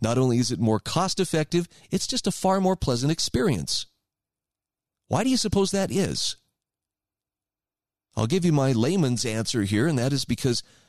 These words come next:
those organizations, sorry, taxi companies, I'm gonna kinda pick on you a little bit, and I'm talking primarily big city taxi companies. They operate at the whim of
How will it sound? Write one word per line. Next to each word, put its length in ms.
those 400
organizations, 760
sorry, 220
taxi 360
companies, 380
I'm 140
gonna 100
kinda 220
pick 240
on 140
you 100
a 20
little 140
bit, 120
and 80
I'm 80
talking 340
primarily 400
big 280
city 360
taxi 380
companies. 540
They 180
operate 460
at 100
the 80
whim 480
of 380